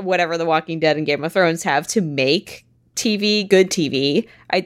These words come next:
I fully believe that those things aren't necessary. And I hope that this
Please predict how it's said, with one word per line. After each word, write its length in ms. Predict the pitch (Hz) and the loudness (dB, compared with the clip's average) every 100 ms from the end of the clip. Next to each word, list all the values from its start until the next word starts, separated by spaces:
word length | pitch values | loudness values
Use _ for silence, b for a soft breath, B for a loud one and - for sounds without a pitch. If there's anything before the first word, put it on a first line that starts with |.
| - | -2
I 100 | 196 | -4
fully 380 | - 233 214 180 | -2 -2 0 -2
believe 320 | 175 165 - | -4 -4 -6
that 120 | - | 0
those 200 | 156 147 | 0 0
things 200 | 135 143 | -4 -6
aren't 240 | - 156 - | -4 -2 -2
necessary. 580 | 143 151 - 143 143 147 | -4 -6 -4 -2 0 2
And 80 | |
I 80 | 160 | 2
hope 680 | 185 - 277 302 359 392 - B B B B | 2 -2 0 0 2 -2 -4 B B B B
that 500 | 202 202 185 180 - _ - | -4 0 0 -2 -6 _ -14
this 800 | 190 202 202 202 - - - | -4 0 0 0 -6 -12 -12